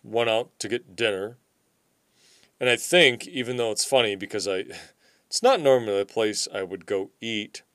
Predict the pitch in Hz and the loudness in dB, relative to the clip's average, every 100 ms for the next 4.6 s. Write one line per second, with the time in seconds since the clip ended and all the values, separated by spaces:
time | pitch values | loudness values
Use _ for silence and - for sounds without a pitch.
0 | _ _ - 107 - 104 95 92 101 - | _ _ -4 -4 0 -2 -2 -6 -4 -2
1 | 107 95 90 98 92 92 85 98 98 95 | 0 0 -2 -4 -4 -8 -10 -12 -10 -8
2 | 101 120 - 95 - 95 120 - - 117 | -2 0 0 -6 -8 -4 -2 -2 2 2
3 | - - - - _ _ _ _ - 127 | 2 -20 -20 -20 _ _ _ _ -4 6
4 | 202 180 156 151 135 110 | 6 8 6 6 2 0